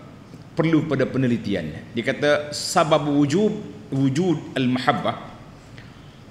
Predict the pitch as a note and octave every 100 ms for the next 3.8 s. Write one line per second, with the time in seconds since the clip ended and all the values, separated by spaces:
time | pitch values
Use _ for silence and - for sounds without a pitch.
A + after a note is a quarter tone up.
0 | - - F3+ F3+ F3+ G3 A3+ - F3+ G3+
1 | E3+ F#3+ G3 G3 G#3+ - F#3 E3 D3+ E3+
2 | E3+ - A#3 - - D#3 D#3+ C#3 E3 D#3+
3 | F3 D#3+ D#3+ E3 C3+ A2+ B2 D#3+